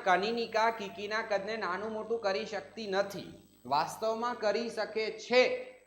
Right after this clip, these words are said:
તો વાક્ય ખોટું થઈ જશે. જો દ્રાવણની પીએચ સાત થી ચૌદ સુધી વધે તો એચ પ્લસ આયનની સાંદ્રતા શું થશે? ઘટાડો થાય છે. આની સાંદ્રતામાં ઘટાડો થશે,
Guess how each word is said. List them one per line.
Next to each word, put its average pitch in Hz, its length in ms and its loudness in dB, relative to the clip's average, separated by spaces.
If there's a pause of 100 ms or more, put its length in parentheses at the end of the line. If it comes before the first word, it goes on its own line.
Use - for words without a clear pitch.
(200)
તો 147 100 -4
વાક્ય 139 280 -4
ખોટું 113 280 -10
થઈ 90 140 -14
જશે. - 260 -20 (500)
જો 226 360 8
દ્રાવણની 233 600 4
પીએચ 226 440 -2
સાત 196 500 -4
થી 240 180 -8
ચૌદ 208 380 0 (100)
સુધી 202 260 -8
વધે 185 460 4 (400)
તો 214 420 2 (720)
એચ 233 420 4
પ્લસ 220 400 2
આયનની 202 520 -4
સાંદ્રતા 175 840 0
શું 190 260 -8
થશે? 156 640 -2 (420)
ઘટાડો 156 640 2
થાય 131 300 -2
છે. 110 360 -12 (200)
આની 160 220 -2
સાંદ્રતામાં 156 720 -2 (1000)
ઘટાડો 160 420 4
થશે, - 340 -6